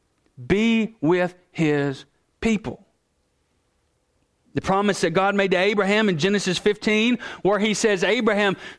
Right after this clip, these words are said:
surely I will become your shield, your very great reward," is what God says. He doesn't say to Abraham, "I'll give you a great reward."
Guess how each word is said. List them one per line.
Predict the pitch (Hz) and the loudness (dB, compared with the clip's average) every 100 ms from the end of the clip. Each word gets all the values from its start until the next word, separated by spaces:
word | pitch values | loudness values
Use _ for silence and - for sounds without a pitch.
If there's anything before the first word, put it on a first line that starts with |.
| - | -6
surely | - 262 240 208 | 0 2 2 2
I | 180 240 | 2 0
will | 240 233 | 2 0
become | 196 196 226 233 | 2 0 0 0
your | 202 208 | 2 2
shield, | 190 - 220 233 247 233 - - | 0 0 0 2 2 0 -6 -2
your | 175 220 202 | 2 2 2
very | 151 220 233 233 | 0 2 2 0
great | 175 151 214 214 | -2 0 0 0
reward," | 165 165 185 196 214 143 104 - _ _ _ | 0 0 2 2 2 0 -4 -10 _ _ _
is | - 151 | -4 -2
what | 165 | 0
God | 160 165 160 | 0 0 -2
says. | 143 | -2
He | 208 | 0
doesn't | 285 247 220 | 0 0 -2
say | - 196 208 | 0 2 0
to | 214 165 | 0 0
Abraham, | 185 185 180 226 | 0 2 0 0
"I'll | 190 185 185 | 0 0 0
give | 135 160 208 | -2 0 0
you | 185 214 220 | 0 0 0
a | 175 | 0
great | 151 190 190 | 0 0 0
reward." | 180 175 165 196 240 | 0 0 0 0 -2